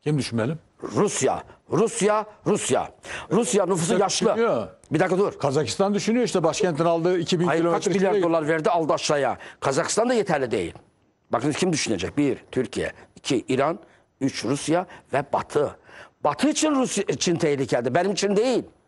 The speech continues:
Speaker 2: Yüz milyon Çin çıksa, hududu bıraksa Rusya gidiyor. Rusya'yı biraz iyi incelememiz lazım Hasan Hocam. Çok yaşlı var ve çok kadın var.
Speaker 1: Evet.
Speaker 2: Artı ben geçen gün Face'te yazdım. Rusya Federasyonu'nu ikinci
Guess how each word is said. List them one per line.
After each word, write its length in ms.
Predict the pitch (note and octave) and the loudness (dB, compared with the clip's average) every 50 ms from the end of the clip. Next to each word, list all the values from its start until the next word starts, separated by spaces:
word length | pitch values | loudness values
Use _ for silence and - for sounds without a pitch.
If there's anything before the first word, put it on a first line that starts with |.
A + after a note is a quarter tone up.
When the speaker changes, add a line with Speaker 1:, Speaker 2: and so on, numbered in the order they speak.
| _ _ _ _ _ _ _ _ _ _ _ _ _ _ _ _ | _ _ _ _ _ _ _ _ _ _ _ _ _ _ _ _
Speaker 2:
Yüz 240 | D#3+ G3+ C#4+ C4 G#3 | 0 2 2 2 2
milyon 240 | G3 G#3 F#3+ G3 D#3+ | 2 2 2 0 0
Çin 200 | - - F#3+ E3+ | 0 -2 -2 -2
çıksa, 420 | - - - - G3 D#3+ B2+ - - | -2 -4 -2 0 0 0 0 -2 -4
hududu 300 | - C#3+ D3 E3 D#3+ E3 | -4 -2 0 0 0 0
bıraksa 340 | C#3+ D#3 D3+ - - D#3 C3 | 0 0 -2 0 0 -2 0
Rusya 260 | C3 E3 D#3 - D3+ | 0 -2 -2 -2 -4
gidiyor. 400 | B2 G#2+ A#2 G#2+ A2+ G#2 F2 - - - _ _ _ _ - - - - - - - | -4 -4 -4 -4 -4 -4 -6 -8 -12 -20 _ _ _ _ -14 -12 -10 -10 -8 -4 -2
Rusya'yı 400 | A3+ A3+ - - G#3+ G#3 G3 - | -2 0 0 2 2 2 2 0
biraz 200 | G3 G3 E3+ D#3 | 0 -2 0 0
iyi 140 | E3 F3 F3+ | 0 0 2
incelememiz 480 | E3 D3 D3 C#3+ C#3 C#3 C3+ C3+ B2 | 2 2 2 2 2 0 0 0 0
lazım 180 | B2 A2+ G#2+ A2 | 0 0 0 0
Hasan 200 | A#2+ A2+ C3+ C3 | 0 0 0 -2
Hocam. 240 | A2+ - - F#2 E2+ - - - | -2 -2 -4 -4 -6 -8 -12 -4
Çok 200 | - - G3 D3+ | -2 0 0 2
yaşlı 280 | E3+ D#3+ - - - F3 | 2 0 0 0 0 0
var 160 | E3 F3+ F#3 - - - - | 0 0 -2 -4 -10 -8 -6
ve 60 | D3+ D3+ | -4 -2
çok 200 | - E3+ - - | 0 -2 0 0
kadın 320 | - A2+ - A2 F2 D2+ | 0 0 0 -2 -2 -4
var. 180 | - - - - _ - | -6 -8 -8 -12 _ -10
Speaker 1:
Evet. 180 | G#2 G2+ E2 - - - - - - | -8 -8 -8 -8 -12 -14 -10 -2 0
Speaker 2:
Artı 460 | B2+ C3+ B2+ - - G#3+ B3 A#3 A#3 - - - - _ _ _ _ _ _ - | 0 0 0 0 0 0 0 0 -2 -8 -16 -20 -20 _ _ _ _ _ _ -2
ben 200 | D3+ D#3 D3+ C3 | 0 0 0 0
geçen 320 | C#3+ D3 - F3 E3 D3 | -2 0 0 0 0 0
gün 100 | C#3 B2 | 0 -2
Face'te 380 | A2 - C#3 C#3 A#2+ - - D3+ | 0 0 0 0 0 0 0 2
yazdım. 400 | C3 A2 G2+ - - F3+ G#3+ A3+ - - - - - _ _ _ _ _ _ _ _ - | 2 0 0 0 -2 -2 -2 -4 -8 -16 -20 -20 -20 _ _ _ _ _ _ _ _ -4
Rusya 260 | D3 F#3+ F#3+ - D#3+ | -2 0 0 0 0
Federasyonu'nu 840 | C3+ - B2+ A2 B2 A#2 A#2 A2 - - A#2+ A#2 A#2+ B2+ D#3+ A#3 B3+ - - - _ - | 0 0 -2 0 0 0 -2 -2 -2 -2 0 0 0 0 0 0 -2 -4 -8 -18 _ -18
ikinci 560 | - - - - D#3 D3 C#3+ B2+ - G#3+ A3 | -12 -8 -4 -2 0 0 0 0 0 -2 -2